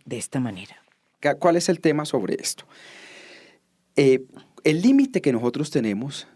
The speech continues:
Speaker 2: es el del, el, el, digamos, el derecho penal colombiano, que además a su vez acoge un montón de tratados internacionales
Speaker 1: Ujú.
Speaker 2: por una cosa, le explico aquí a la gente, que se llama bloque de constitucionalidad, es decir, que los tratados que Colombia firma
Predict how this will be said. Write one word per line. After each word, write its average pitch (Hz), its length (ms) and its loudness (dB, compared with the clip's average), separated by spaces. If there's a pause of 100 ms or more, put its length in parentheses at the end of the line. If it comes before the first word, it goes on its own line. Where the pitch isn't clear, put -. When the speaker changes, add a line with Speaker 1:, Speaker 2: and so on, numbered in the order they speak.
(380)
Speaker 2:
es 113 320 -2
el 127 160 0
del, 104 300 -2
el, 104 320 -2
el, 98 260 -2
digamos, 123 340 -4
el 104 100 0
derecho 107 320 0
penal 107 260 -2
colombiano, 139 560 2
que 139 100 -2
además 104 420 0
a 143 40 -6
su 143 160 2
vez 120 220 2
acoge 131 280 2
un 131 120 -2
montón 127 320 -2
de 127 100 0
tratados 107 420 -2
internacionales 117 840 -2
Speaker 1:
Ujú. 135 160 -2
Speaker 2:
por 135 100 2
una 110 160 -6
cosa, 117 460 -4
le 104 140 -6
explico 107 300 -2
aquí 117 120 -2
a 113 40 2
la 117 80 0
gente, 123 220 0
que 120 100 -8
se 107 100 -8
llama 98 200 -2
bloque 123 340 2
de 123 140 2
constitucionalidad, 117 960 2
es 104 60 -4
decir, 117 200 -2
que 120 120 -8
los 104 140 -6
tratados 120 520 0
que 156 100 0
Colombia 131 460 -2
firma 135 500 2